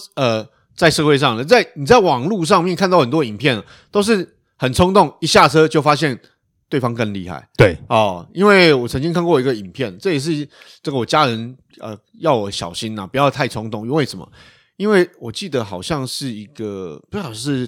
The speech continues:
Speaker 1: 大陆还是台湾的影片，这个年轻人开着豪华进口品牌的车，结果被一台国产车撞。结果呢，这个年轻人很气冲冲的下车要打人，没想到呢，这位开国产车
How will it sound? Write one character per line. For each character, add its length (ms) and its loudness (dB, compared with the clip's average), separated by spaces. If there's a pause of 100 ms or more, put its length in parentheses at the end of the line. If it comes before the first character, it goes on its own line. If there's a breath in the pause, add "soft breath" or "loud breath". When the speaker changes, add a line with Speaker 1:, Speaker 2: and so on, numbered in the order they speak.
(160)
Speaker 1:
大 160 -4
陆 120 -6
还 140 -8
是 60 -12
台 160 -12
湾 120 -12
的 120 -14
影 100 -20
片， 180 -16 (520 soft breath)
这 100 -14
个 60 -6
年 200 -2
轻 200 0
人 160 -4
开 180 -2
着 160 -4
豪 220 -10
华 120 -6
进 160 -10
口 160 -14
品 140 -16
牌 140 -14
的 80 -12
车， 260 -14 (420)
结 160 0
果 120 2
被 360 0
一 60 -6
台 180 -6
国 200 -8
产 120 -8
车 160 -12
撞。 240 -14 (680)
结 240 4
果 240 0
呢， 200 -2
这 80 -12
个 120 -4
年 180 -8
轻 160 -10
人 180 -8
很 300 -16
气 220 -4
冲 160 -8
冲 100 -10
的 80 -10
下 220 -6
车 320 -12
要 80 -4
打 240 -10
人， 200 -20 (540)
没 100 0
想 160 4
到 200 6
呢， 240 -8 (480)
这 120 0
位 80 4
开 200 -2
国 180 -4
产 160 -6
车 180 -6